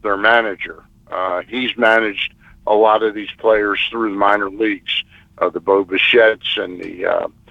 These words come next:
uh, you know, uh, uh, Biggio and the like, and the catchers that are also young. Um, but, you know, they've got a ways to go. Their pitching staff,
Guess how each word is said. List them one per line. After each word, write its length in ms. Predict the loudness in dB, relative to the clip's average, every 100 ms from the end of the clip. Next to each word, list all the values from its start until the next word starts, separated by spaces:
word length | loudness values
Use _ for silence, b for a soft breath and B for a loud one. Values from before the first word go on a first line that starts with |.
| b _ _
uh, 440 | 0 0 0 -4 -6 -4
you 120 | 0
know, 260 | 0 0 -2
uh, 560 | 0 0 0 -2 -10 -8
uh, 220 | -6 -6 -8 _ _ 0
Biggio 760 | 2 2 4 6 6 6 2 -6 b _
and 240 | -6 -4 -4
the 60 |
like, 400 | 2 4 4 2
and 140 | -4 -4
the 80 | -2
catchers 680 | 0 0 0 -4 -4 -8 -6
that 140 | -6
are 140 | -2 2
also 340 | 2 4 0
young. 380 | 2 2 2 0 B B B _
Um, 560 | 4 6 6 2 -2 -12 _
but, 180 | 4 4 2 _
you 80 | 0
know, 220 | 2 2
they've 260 | 2 0 2
got 160 | 4 4
a 60 |
ways 280 | 4 0 0 -8
to 60 | 2
go. 320 | 6 6 2 _ _ -6
Their 120 | -6
pitching 420 | -4 -4 -4 -6
staff, 440 | -4 0 4 2